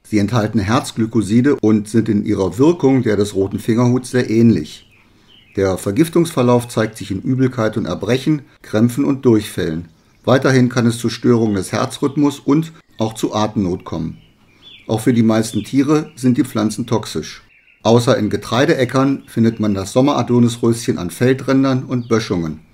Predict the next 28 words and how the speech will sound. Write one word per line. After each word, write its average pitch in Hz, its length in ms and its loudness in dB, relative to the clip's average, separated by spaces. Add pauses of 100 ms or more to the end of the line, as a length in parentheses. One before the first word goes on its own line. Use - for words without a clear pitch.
(220)
Es 120 180 -2
mag 117 380 0
kalkhaltigen 107 680 -2
Boden. 90 440 0 (1000)
Das 98 240 -4
Frühlings-Adonisröschen, 120 1500 0
ein 95 280 -6
direkter 127 420 0
Verwandter 113 420 -2
mit 104 180 0
dem 85 160 -4
Sommer-Adonisröschen, 120 1300 0
ist 131 240 -4
Bestandteil 120 500 0
verschiedener 113 560 -2
Herz- 107 260 -4
und 127 120 -4
Kreislaufmittel 143 840 -2 (120)
und 147 220 0 (100)
zeigt 117 260 -2
im 110 140 0
Gegensatz 117 520 0
zum 92 160 -8
Fingerhut 147 520 2 (240)
nicht 113 200 -4
so 123 120 0
viele 143 240 0
Nebenwirkungen. 95 800 0